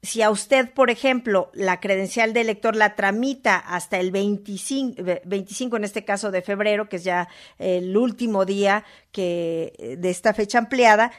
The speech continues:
usted solicita su credencial de elector, pues ya no le va a llegar a tiempo. Pero cuando le llegue la credencial a tiempo para po-, ya no se va a poder registrar en la lista nominal,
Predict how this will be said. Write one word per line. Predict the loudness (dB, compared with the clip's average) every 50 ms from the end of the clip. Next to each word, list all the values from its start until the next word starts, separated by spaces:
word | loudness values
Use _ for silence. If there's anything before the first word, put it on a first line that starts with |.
| -20 -20 -20 _ _
usted | -8 -6 0 0 0 0
solicita | 0 -2 -2 -2 -2 -4 -6 -6 -4 -4 -4
su | -4 -4
credencial | -2 0 0 0 -2 0 -2 -2 0
de | 0 0
elector, | -2 -2 -4 -2 -2 -2 -2 -2
pues | -4 -4 -4 0
ya | 2 2 2
no | 2 0 0
le | 0 2
va | 2 2
a |
llegar | 2 2 0 2 2 2 2
a | 0 -2
tiempo. | -2 -2 -2 -2 -2 -2 -6 -8 -8 -10 _ _ _ _ _ _ _ _ _ _ _ _
Pero | 4 6 6 4 4 2 0 0
cuando | 2 2 2 2 0 0 0 0
le | 2 0 0
llegue | 0 0 -2 -2 0 -2 -2
la | 0 2 0 0 0
credencial | 0 -2 0 0 0 0 -2 -2 -2 0 0 2 0 0
a | -2 -2
tiempo | -4 -6 -4 -6 -8 -4
para | -2 -2 -4 -2 -2
po-, | -2 -2 -2 -4 -6
ya | -2 0 0 0
no | 0 -2
se | -2 -2
va | -2
a | 0
poder | 0 0 0 0
registrar | -2 -4 -6 -10 -4 0 0 0
en | 0 0 -2
la | -2 -2
lista | -2 -6 -4 -4 -2
nominal, | -2 -2 -2 -2 -2 -2 -2 -2 -2 -4